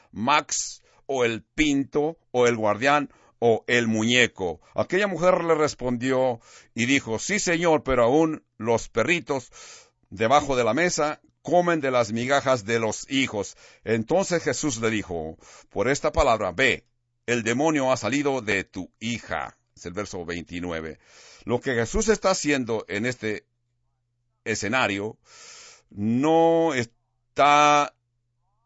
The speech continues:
maltratando a la mujer y la está expulsando, sino que la protege, le hace lo que ella pide. Jesús le, esta mujer le dice a Jesús, "Yo reconozco que no estoy bajo el pacto,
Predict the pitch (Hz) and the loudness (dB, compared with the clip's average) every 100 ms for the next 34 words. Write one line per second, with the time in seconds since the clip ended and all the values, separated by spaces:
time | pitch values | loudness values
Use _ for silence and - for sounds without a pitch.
0 | _ _ - 113 117 107 110 117 143 147 | _ _ -8 0 0 0 -4 2 2 2
1 | 127 113 107 107 147 139 120 107 135 127 | 0 0 -2 4 4 4 2 2 0 -2
2 | 110 101 139 135 107 107 101 - 101 95 | -8 -4 -2 -2 -4 -6 -8 -4 -2 -2
3 | - _ _ _ _ _ _ _ _ 98 | -4 _ _ _ _ _ _ _ _ -4
4 | 107 104 - 92 - 156 180 180 185 _ | -2 0 -2 -4 2 2 2 -2 -8 _
5 | _ _ - 101 107 110 107 101 - _ | _ _ -10 -4 0 2 2 0 -6 _
6 | _ _ 120 160 143 127 110 107 123 110 | _ _ 2 2 2 -2 0 0 2 0
7 | - 104 92 82 _ _ _ - 123 156 | 0 -6 -6 -10 _ _ _ 0 0 2
8 | 208 196 _ _ _ _ _ _ _ _ | -2 -2 _ _ _ _ _ _ _ _
9 | _ _ _ 208 _ _ _ _ _ _ | _ _ _ _ _ _ _ _ _ _
10 | _ _ _ - 151 185 208 185 156 175 | _ _ _ 2 2 4 2 2 2 2
11 | 165 165 156 127 117 110 90 156 165 151 | 2 0 -2 -2 -4 -6 -2 0 2 2
12 | 117 143 160 127 123 123 131 127 120 107 | 0 0 0 -2 -4 -2 -2 -2 -2 -2
13 | 101 95 - 170 175 - 165 | -2 -6 -2 0 0 -2 -6